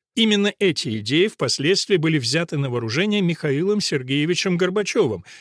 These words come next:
и предопределили логику его действий.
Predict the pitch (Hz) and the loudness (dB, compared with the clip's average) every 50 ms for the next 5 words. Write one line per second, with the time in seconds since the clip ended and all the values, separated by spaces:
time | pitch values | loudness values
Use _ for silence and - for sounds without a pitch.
0 | - _ - 220 226 - 247 247 226 208 208 - 220 208 175 190 190 196 240 220 | -20 _ -2 -2 -2 0 -2 0 0 0 -2 0 -2 0 0 2 2 2 0 0
1 | 226 226 226 - - 160 147 165 185 175 170 185 165 - 160 135 127 123 139 151 | -2 -4 -4 -2 0 0 2 2 2 0 0 -2 -4 -2 -2 -2 -2 -2 -2 -4
2 | 123 101 101 87 82 - - _ - 107 - | -6 -6 -12 -10 -10 -10 -12 _ -14 -20 -20